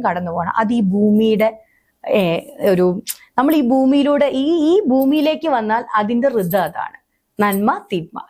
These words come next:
ഇതെല്ലാവരുടെ ലൈഫിലും ഉണ്ടാവും. ഭയങ്കര തിന്മ ചെയ്യുന്ന ആളുകളുടെ ലൈഫ് ഹാപ്പി ആയിരിക്കില്ല.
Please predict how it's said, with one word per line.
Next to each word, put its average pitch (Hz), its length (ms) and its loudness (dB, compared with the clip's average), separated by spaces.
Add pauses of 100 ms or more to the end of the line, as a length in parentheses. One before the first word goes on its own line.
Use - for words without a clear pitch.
ഇതെല്ലാവരുടെ 311 720 2
ലൈഫിലും 185 420 -2
ഉണ്ടാവും. - 680 -8
ഭയങ്കര 254 460 0
തിന്മ 302 300 0
ചെയ്യുന്ന 269 340 0
ആളുകളുടെ 226 380 0
ലൈഫ് 208 280 -2
ഹാപ്പി 208 360 -4
ആയിരിക്കില്ല. 170 480 -2